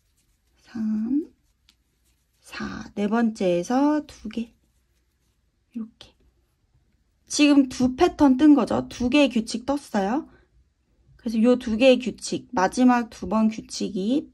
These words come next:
빼고 쭉 뜰 거예요. 여덟 코 빼고 뜨면 됩니다. 요거 헷갈리시면 제가 여기 적어 놓을 테니까 여기 몇 코 빼고라고 적어 놓을게요. 그래서 각 사이즈마다 뭐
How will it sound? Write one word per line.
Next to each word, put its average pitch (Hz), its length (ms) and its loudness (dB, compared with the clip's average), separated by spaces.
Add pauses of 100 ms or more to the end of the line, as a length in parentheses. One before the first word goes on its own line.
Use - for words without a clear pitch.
빼고 - 460 0 (340)
쭉 247 260 -4
뜰 254 220 -4
거예요. - 240 -20 (1500)
여덟 233 420 4
코 262 180 -2
빼고 277 380 2
뜨면 302 240 4
됩니다. - 320 -6
요거 240 160 2
헷갈리시면 294 540 2
제가 196 200 0
여기 180 160 -4
적어 208 240 -4
놓을 226 160 2
테니까 220 640 -2 (720)
여기 202 180 -2
몇 208 260 -2
코 262 220 -2
빼고라고 294 600 0
적어 - 260 -10
놓을게요. 190 640 -4 (1300)
그래서 - 240 -14
각 220 380 -4
사이즈마다 294 840 4
뭐 185 360 -4